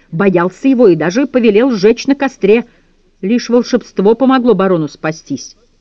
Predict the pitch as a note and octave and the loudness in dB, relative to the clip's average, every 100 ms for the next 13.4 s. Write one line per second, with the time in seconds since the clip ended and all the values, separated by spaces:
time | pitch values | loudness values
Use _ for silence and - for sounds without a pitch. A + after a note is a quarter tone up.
0 | _ _ _ - A2+ B2 D#3 G#3 - F3 | _ _ _ -20 -16 -6 -2 -2 -4 -10
1 | E3 D#3 - E3+ B3 F#4+ _ _ _ _ | -6 -8 -6 -2 0 -2 _ _ _ _
2 | _ _ _ _ _ F3+ G3 E3+ F3 E3+ | _ _ _ _ _ -6 -4 -4 -2 -2
3 | D3+ G#3 A3 E3+ F#3+ F#4 E4+ - _ _ | -2 -2 -2 0 0 0 -2 -8 _ _
4 | _ _ _ _ _ - G3+ A#3 B3+ B3 | _ _ _ _ _ -10 -8 -6 -8 -4
5 | C4+ A#3+ A#3+ B3+ B3+ B3 A3 A3+ A3+ - | -2 0 0 -2 -4 -4 -4 -4 -6 -6
6 | A#3+ C4+ F3 E3 - F#3+ F#3+ _ _ - | -6 -4 -8 -10 -10 -10 -12 _ _ -20
7 | _ _ _ C#3+ F3 F3 E3+ E3+ - F#3+ | _ _ _ -10 -8 -6 -6 -6 -6 -6
8 | F3 - _ _ _ _ _ _ _ _ | -6 -12 _ _ _ _ _ _ _ _
9 | _ D#3 D#3+ D#3+ F#3 - F#3 E3+ F3 F#3 | _ -10 -6 -4 -4 -2 -2 0 -2 -2
10 | E3+ D#3 G3 F3+ D#3 _ _ _ _ _ | -2 -2 -2 -2 -8 _ _ _ _ _
11 | D3 D#3+ C3 D3 G3+ E3 D3+ C#4 D4+ A3 | -4 -2 -2 -2 -2 -2 0 2 0 -4
12 | _ _ _ _ _ - C#3+ D3+ D3+ D3+ | _ _ _ _ _ -16 -8 -6 -6 -8
13 | - D#3 C#3 C3+ | -4 -2 -2 -10